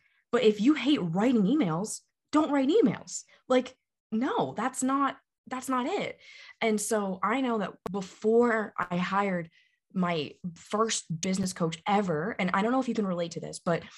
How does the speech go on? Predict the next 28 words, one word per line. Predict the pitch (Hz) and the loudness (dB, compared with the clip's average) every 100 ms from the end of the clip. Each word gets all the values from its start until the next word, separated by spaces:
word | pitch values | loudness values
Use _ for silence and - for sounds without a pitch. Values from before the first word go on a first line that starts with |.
| - - - | -20 -20 -16
before | 196 254 | -2 0
I | 277 | 0
hired | 254 220 | 0 0
my | 185 | 0
first | 196 190 | -2 -4
business | 185 170 - | -4 -6 -4
coach | 160 151 | -4 -4
ever, | 143 147 - _ _ _ _ _ | -4 -4 -6 _ _ _ _ _
I | 196 190 214 285 330 - _ _ _ _ _ - 185 - | 2 6 6 4 0 -6 _ _ _ _ _ -20 -14 -6
had | - - 214 240 269 - | -4 0 2 2 0 0
a | 190 | 0
unique | 180 185 185 190 269 - | 4 4 4 4 2 0
way | 185 190 180 | -2 0 -2
of | 165 | -4
doing | 156 131 | -8 -8
things, | - - - - - _ _ _ | -12 -14 -12 -16 -16 _ _ _
like, | - 185 160 - _ _ _ _ | 4 4 4 -4 _ _ _ _
totally | - - 262 302 320 320 320 320 - - _ _ | -6 4 6 6 6 4 2 0 -4 -20 _ _
unaware | 214 247 269 180 156 180 269 294 | 4 6 6 4 2 0 -2 -2
of | 180 170 | -2 0
all | - 196 233 254 | 2 4 4 2
of | |
the | 220 | 0
strategies | - 185 185 202 208 208 | -2 -2 -2 -4 -6 -6
that | 170 | -4
you | 165 202 | -2 -2
could | - - 302 302 | -2 -4 -4 -4
have | 247 226 139 180 | -2 -2 -2 -4